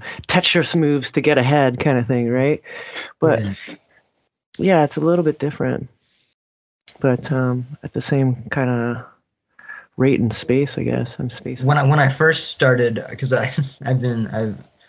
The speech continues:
Speaker 2: unfortunately, I've been smoking longer than I've been training. Um,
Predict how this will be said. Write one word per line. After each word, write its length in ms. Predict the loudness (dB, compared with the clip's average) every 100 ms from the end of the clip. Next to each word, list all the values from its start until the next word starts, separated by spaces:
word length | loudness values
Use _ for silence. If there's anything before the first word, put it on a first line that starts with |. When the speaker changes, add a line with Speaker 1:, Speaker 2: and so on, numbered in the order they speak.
| -8
Speaker 2:
unfortunately, 840 | -2 2 2 2 0 0 -2 -4 -10 _ -8
I've 140 | -4
been 120 | -4
smoking 460 | -2 2 2 2 2
longer 300 | 0 0 -2
than 120 | -2
I've 120 | -2
been 140 | -4 -2
training. 520 | 0 0 0 -2 -6 _ -20 -20 _ _ -6
Um, 520 | -2 0 0 -2 -4